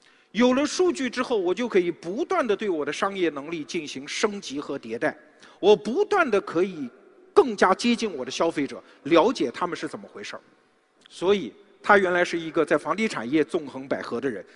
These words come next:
但是他把他生意的基础迁移到阿里上，因为有数据。阿里的数据能力，它会强悍到什么地步？大家都不愿意听我们吹捧大公司，我们来讲一个反例。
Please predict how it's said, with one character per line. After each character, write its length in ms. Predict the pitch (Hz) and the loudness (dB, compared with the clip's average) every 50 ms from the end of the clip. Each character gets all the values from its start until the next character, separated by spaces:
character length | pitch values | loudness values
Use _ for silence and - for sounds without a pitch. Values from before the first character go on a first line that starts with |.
| - _ _ | -20 _ _
但 160 | - 147 139 | 0 2 2
是 180 | - 143 131 - - - - - | 0 -4 -6 -6 -8 -16 -18 0
他 140 | - - 170 | 4 6 6
把 160 | - 143 113 | 6 4 0
他 140 | 113 - 139 | 0 -2 -4
生 280 | - - - 196 180 180 | -4 -4 -6 -6 -6 -6
意 120 | 160 156 | -6 -6
的 100 | 123 123 | -6 -6
基 160 | - - 147 | -8 -8 -10
础 180 | 139 - - 107 - | -10 -10 -16 -16 -14
迁 280 | - - - 180 170 | -12 -8 -6 -8 -8
移 160 | 160 131 120 | -6 -8 -8
到 120 | 127 - 110 | -8 -8 -6
阿 180 | - 123 127 | -4 -4 -4
里 80 | 123 104 - | -4 -6 -8
上， 200 | - - - - _ _ _ _ _ _ _ | -14 -18 -18 -18 _ _ _ _ _ _ _
因 180 | 143 170 170 165 | -6 -6 -4 -4
为 180 | 147 113 104 - _ _ _ _ _ _ | -4 -6 -6 -8 _ _ _ _ _ _
有 220 | 123 131 117 110 | -10 -8 -8 -10
数 280 | - - - 147 127 113 - | -12 -12 -12 -12 -12 -14 -14
据。 240 | - - 135 113 - _ _ _ _ _ _ _ _ _ _ _ _ _ _ _ _ _ _ _ _ _ _ _ _ _ | -14 -16 -16 -16 -18 _ _ _ _ _ _ _ _ _ _ _ _ _ _ _ _ _ _ _ _ _ _ _ _ _
阿 180 | - 262 311 | 8 10 10
里 140 | 311 277 233 | 10 8 4
的 100 | 208 226 | 2 2
数 240 | 220 - - 294 269 | 2 2 0 -2 0
据 140 | 202 240 220 | 0 -2 -2
能 240 | 202 180 170 196 214 | -2 -4 -4 -4 -4
力， 180 | 220 190 139 - - - _ _ _ _ - | -4 -4 -4 -8 -12 -20 _ _ _ _ 4
它 140 | - 226 214 | 6 6 6
会 140 | 226 220 | 6 2
强 320 | 180 - - - 165 156 185 | 0 -2 -2 -2 -2 -2 2
悍 160 | - 254 214 | 2 2 2
到 100 | 180 165 | 2 0
什 160 | 156 - 131 | -4 -4 -6
么 80 | 135 180 | -6 -6
地 200 | - 247 214 - | -4 -6 -6 -8
步？ 120 | - 110 - - _ _ _ _ _ _ _ _ _ _ _ _ _ _ _ _ _ _ _ _ _ _ _ _ _ _ _ | -10 -14 -20 -20 _ _ _ _ _ _ _ _ _ _ _ _ _ _ _ _ _ _ _ _ _ _ _ _ _ _ _
大 100 | - 190 | 2 4
家 140 | - 196 | 6 4
都 100 | 190 214 | 4 4
不 140 | 214 190 185 | 0 2 2
愿 140 | 185 180 175 | 2 2 2
意 80 | 156 143 | 0 -4
听 200 | - - 190 185 | -6 -6 -6 -4
我 120 | 175 139 | -6 -6
们 120 | 120 131 | -6 -8
吹 200 | - - - 214 | -8 -4 -4 -4
捧 160 | 202 - 135 107 | -4 -4 -8 -8
大 160 | - 113 127 | -6 -6 -6
公 160 | 117 123 127 | -6 -8 -10
司， 180 | 120 - - 117 - _ _ _ _ | -12 -10 -12 -12 -12 _ _ _ _
我 60 | 143 | 0
们 80 | 165 202 | 2 2
来 40 | |
讲 220 | 190 - 151 143 139 | 4 4 4 4 4
一 80 | 160 | 2
个 80 | 175 196 | 2 0
反 280 | 190 - - 110 95 - | 0 0 -2 -2 -2 -4
例。 180 | 147 135 117 | -6 -8 -8